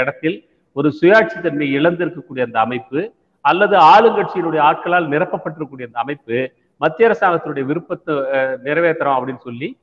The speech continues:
இன்றைக்கு இருக்கக்கூடிய ஒன்றிய ஆட்சியாளர்கள் என்ன சொல்றாங்களோ அதைத்தான் வந்து செய்ய போறாங்க. இந்த அடிப்படையில ஒரு படம் என்பது, அஹ், முறையாக, அஹ், சமர்ப்பிக்கப்பட்டு அது எந்த வகையான சான்றிதழுக்கு உள்ளானது என்று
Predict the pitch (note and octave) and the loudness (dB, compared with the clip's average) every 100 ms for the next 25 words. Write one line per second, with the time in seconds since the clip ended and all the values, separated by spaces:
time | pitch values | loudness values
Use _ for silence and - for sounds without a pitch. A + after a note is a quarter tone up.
0 | _ _ - D#3 F3+ - F#3+ D#3+ D#3 G3+ | _ _ -6 -2 -4 -2 0 2 2 2
1 | F#3+ E3 E3+ F3 D3+ C#3 F3+ D3+ F3+ G3+ | 4 4 2 0 0 -2 -4 -2 -2 -2
2 | E3 C#3 B2+ A#2+ F3 D3+ F#3+ G3+ A#3 G#3 | -4 -2 -2 -2 0 0 0 2 2 4
3 | D3+ C#3 D3+ C3+ C3+ - F2+ - _ _ | 0 -6 -10 -8 -8 -10 -20 -20 _ _
4 | _ _ _ _ _ _ _ _ _ _ | _ _ _ _ _ _ _ _ _ _
5 | _ _ _ _ _ C#3 G3 G#3 G#3+ F3+ | _ _ _ _ _ -2 0 4 4 2
6 | F#3+ G#3 F3 C#3 D#3 A#3+ - D3 F3+ F3 | 0 0 0 0 0 -2 -4 0 2 4
7 | E3 D#3 D3 D#3 G#3 G3+ E3 C#3 A#2+ D3+ | 2 2 0 2 2 0 -2 -4 -2 0
8 | F3+ - - - _ C#3 C#3 B2 D3 F#3 | 0 -4 -16 -20 _ 0 2 2 2 4
9 | F#3+ F#3 F#3+ E3 B2+ A2 - B2 A#2 A2 | 4 4 2 4 4 0 -2 -4 -2 -4
10 | A2 - _ - D3+ E3 E3 - A2 G2+ | -6 -12 _ -2 -2 -2 -8 -10 -16 -10
11 | D#3+ G3+ E3 D#3 E3 D#3 D#3+ G3 F3+ F3 | -4 0 2 2 2 2 2 0 0 0
12 | D#3 D3+ D3 D3 D#3 D#3 D3+ D3 C3+ D3 | 0 0 0 -2 0 -2 -4 -4 -6 0
13 | D#3 D3 C3+ A#2 A#2 C#3+ | 0 0 -8 -12 -12 -8